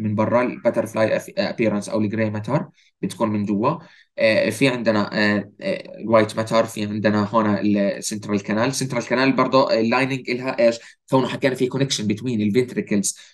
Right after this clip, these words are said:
وال، آه، والسنترال كانال، آه، بيكون في عندنا ابيدايمال سيلز برضه. يعني هاي برضه هون بتنتج سي اس اف فلويد، آه، س-، آه، سيريبرو سباينال فلويد. حنحكي عنه برضه لقدام بالاناتومي وبالهيستولوجي ان شاء الله.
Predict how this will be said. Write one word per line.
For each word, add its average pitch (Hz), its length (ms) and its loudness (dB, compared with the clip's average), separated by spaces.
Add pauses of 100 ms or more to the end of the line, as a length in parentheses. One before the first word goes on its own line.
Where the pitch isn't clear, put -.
(100)
وال، 113 340 4
آه، 107 580 4
والسنترال 107 1200 0
كانال، 117 420 0 (500)
آه، 107 80 4
بيكون 120 320 4
في - 180 -2
عندنا 131 260 -4
ابيدايمال 131 460 2
سيلز 104 260 -2
برضه. 101 400 -4
يعني 110 200 2
هاي 127 180 2
برضه 123 440 4
هون 131 380 -4
بتنتج 143 380 -2
سي - 240 0
اس - 160 0
اف - 180 0
فلويد، 120 400 -2 (100)
آه، 110 180 6
س-، - 220 -6
آه، 107 160 2
سيريبرو 110 360 -4
سباينال 135 380 0
فلويد. 104 300 -4 (360)
حنحكي 139 320 -4
عنه 127 180 0
برضه 120 240 2
لقدام 113 380 2
بالاناتومي 107 540 -6
وبالهيستولوجي 104 640 -8
ان 104 60 -12
شاء 98 200 -8
الله. - 340 -6